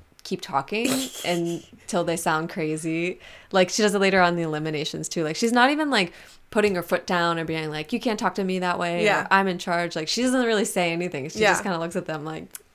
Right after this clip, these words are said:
Speaker 1: "Okay."
Speaker 2: Yeah,
Speaker 1: <laughs>
Speaker 2: exactly. And they just know it,
Speaker 1: Yeah.
Speaker 2: that they're in trouble. Oh my gosh.
Speaker 1: <laughs>
Speaker 2: And so, like, after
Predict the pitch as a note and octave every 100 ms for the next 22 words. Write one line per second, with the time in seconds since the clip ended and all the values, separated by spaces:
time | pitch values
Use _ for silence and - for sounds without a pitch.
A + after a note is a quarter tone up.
0 | _ _ - G3 - B4+ C5 A#4+ A#4 C4
1 | B3+ A#3 - - A#3+ A3 - G#3+ G3+ A3+
2 | A#3 B3+ C4 - A3 G3 G3+ F#3 F3+ G3
3 | - - G#3+ G#3 G3 G3 G#3 F3+ F3 F3+
4 | F#3+ G#3+ D#4 G#3 F3+ F3 F#3+ A4 - -
5 | - - - D4+ - E4+ D#4+ D#4+ A#3+ D4
6 | D4 F4+ F4 C4+